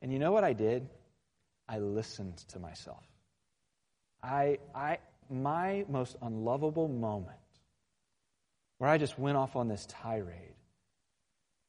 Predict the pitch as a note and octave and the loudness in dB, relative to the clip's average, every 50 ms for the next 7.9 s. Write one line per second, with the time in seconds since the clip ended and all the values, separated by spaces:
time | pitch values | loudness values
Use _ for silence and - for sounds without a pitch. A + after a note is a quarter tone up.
0 | _ _ _ _ _ _ - G#2 A2 G#2+ A#2+ C#3 C#3 A#2 G#2 - - B2 C3+ E3 | _ _ _ _ _ _ -6 -4 0 0 2 2 2 0 -2 -4 -6 -6 -6 -4
1 | D#3+ F#2+ F2 - _ _ _ _ _ _ _ _ _ _ _ _ - A#2+ A2+ G2+ | -6 -8 -10 -14 _ _ _ _ _ _ _ _ _ _ _ _ -10 -6 -4 -4
2 | G2 F#2+ G#2 B2 C#3+ - - F3+ D3 - - - - - - - - _ _ _ | -2 0 0 0 0 -2 -2 -4 -4 -6 -8 -12 -16 -16 -16 -18 -20 _ _ _
3 | _ _ _ _ _ _ _ _ _ - G2+ G#2+ A#2+ - - A3+ A#3 - - - | _ _ _ _ _ _ _ _ _ -8 -6 -4 -4 -4 -2 -2 -2 -2 -4 -8
4 | - C#3 A#2+ D3 - - F#2+ F2+ - - - - - - G#2+ A2 - - _ _ | -4 -2 -2 -2 -2 -6 -10 -10 -10 -10 -12 -10 -8 -8 -8 -8 -10 -14 _ _
5 | _ _ _ _ _ _ _ _ _ _ _ _ _ _ _ _ _ - A#2+ A#2+ | _ _ _ _ _ _ _ _ _ _ _ _ _ _ _ _ _ -6 -4 -2
6 | B2 A#2+ A#2 - - - - C3 C3+ C#3+ C#3 - A#2 G2 F2 G#2+ G#2+ G#2 G#2 G2+ | -2 -2 -2 -4 -4 0 4 4 4 4 2 -2 -6 -6 -4 -4 -4 -4 -4 -2
7 | A2 A#2 B2+ C3+ C3+ B2 - - - - - A#2+ A#2 A#2 G#2 G2 F2+ | 0 0 2 2 0 0 -2 -6 -10 -4 -2 0 2 2 0 0 -4